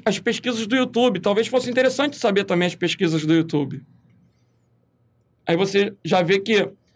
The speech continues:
as pesquisas do YouTube pela P R F, pelo I N S S, já são mais próximas, né? Porque a pessoa quer assistir videoaulas,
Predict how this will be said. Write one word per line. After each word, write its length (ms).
as 140
pesquisas 560
do 80
YouTube 480
pela 220
P 120
R 280
F, 280
pelo 220
I 40
N 120
S 260
S, 320
já 100
são 140
mais 180
próximas, 760
né? 100
Porque 200
a 40
pessoa 280
quer 100
assistir 320
videoaulas, 840